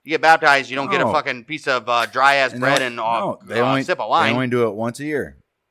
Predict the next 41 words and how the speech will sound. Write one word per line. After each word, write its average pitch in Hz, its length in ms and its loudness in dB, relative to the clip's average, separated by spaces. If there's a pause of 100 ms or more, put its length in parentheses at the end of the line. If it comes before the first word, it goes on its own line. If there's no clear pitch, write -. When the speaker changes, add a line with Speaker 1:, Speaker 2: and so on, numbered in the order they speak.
(880)
Speaker 2:
They 87 140 -16
do 98 100 -6
it 87 40 -6
once 101 220 -8
a 139 40 -8
year. 131 300 -4 (180)
Speaker 1:
No. 90 180 -14
Speaker 2:
And 98 100 -6
it's 104 160 -4
during 113 240 -2
Easter. 110 400 -8 (180)
Speaker 1:
No. 90 380 -4
Speaker 2:
Yes. - 400 -6
Speaker 1:
No. 92 420 -8
Speaker 2:
Yes. - 460 -8
Speaker 1:
No. - 80 -8
Speaker 2:
Every, 117 200 -2 (180)
every 107 260 -6 (200)
church 127 260 -8
I 139 100 -2
went 123 180 -6
to 98 80 -8
have 85 80 -12
done 90 200 -12
communion. 101 500 -10
Speaker 1:
No. 92 440 -8 (240)
Speaker 2:
Every 135 220 -2
church. - 480 -12
Speaker 1:
And 101 140 -16
you 98 60 -16
take 117 180 -6
a 110 40 -6
drink 110 200 -8
of 110 60 -8
wine. 87 300 0 (260)
Speaker 2:
You 85 100 -16
take 90 180 -12
a 85 40 -12
drink 85 200 -10
of 71 260 -18
juice. 113 560 -12